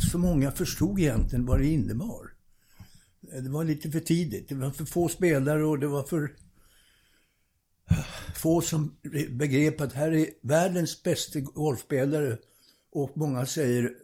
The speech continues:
världens genom tiderna bästa golfspelare i Sverige. Och spelar en tävling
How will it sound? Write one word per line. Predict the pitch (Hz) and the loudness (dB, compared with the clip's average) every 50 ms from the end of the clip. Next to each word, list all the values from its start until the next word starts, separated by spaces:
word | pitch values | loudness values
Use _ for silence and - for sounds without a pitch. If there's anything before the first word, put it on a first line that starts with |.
| _ _ | _ _
världens | - 131 123 143 139 143 135 135 139 135 - - | -10 -4 -2 0 0 2 2 0 0 0 0 0
genom | 147 139 131 131 131 120 | 0 2 2 2 0 -2
tiderna | - - 208 131 117 147 196 240 - 139 | -2 -2 -2 -2 0 2 0 0 0 -2
bästa | 147 156 131 - - - 123 | -4 -4 -6 -6 -6 -8 -4
golfspelare | 120 135 120 101 - - - 104 90 98 98 95 95 98 - _ _ - - - - _ _ | -4 -2 -4 -4 -6 -8 -6 -6 -6 -6 -8 -8 -10 -12 -14 _ _ -20 -20 -20 -20 _ _
i | - 120 120 117 | -2 0 0 0
Sverige. | - - - - - - 196 196 139 - _ _ _ _ _ _ _ _ _ _ _ _ _ _ | -2 -4 -6 -8 -10 -12 -16 -18 -20 -20 _ _ _ _ _ _ _ _ _ _ _ _ _ _
Och | 139 135 | -4 -4
spelar | - - 185 175 135 120 120 147 | 0 2 4 4 4 4 4 2
en | 135 139 135 135 | 2 2 0 0
tävling | - 156 139 120 107 113 117 123 113 - | 2 2 2 2 0 0 0 0 -2 -4